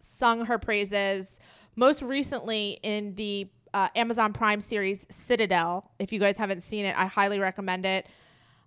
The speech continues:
Um, but yeah, I heard, I've heard she's difficult. Like, this isn't news to me. So if she's difficult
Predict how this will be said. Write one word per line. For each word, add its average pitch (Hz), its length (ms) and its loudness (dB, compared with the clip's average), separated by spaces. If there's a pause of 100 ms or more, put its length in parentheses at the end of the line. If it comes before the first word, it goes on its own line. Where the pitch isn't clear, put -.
(160)
Um, 220 340 2
but 254 180 -6
yeah, 403 280 4
I 247 80 4
heard, 247 280 2
I've 302 140 4
heard 403 280 2
she's 349 220 2
difficult. 269 480 -2
Like, 208 180 -2
this 302 160 -2
isn't 277 280 -4
news 302 320 2
to 233 100 -4
me. 160 200 -6
So 240 280 6
if 240 120 6
she's 269 180 0
difficult 311 840 6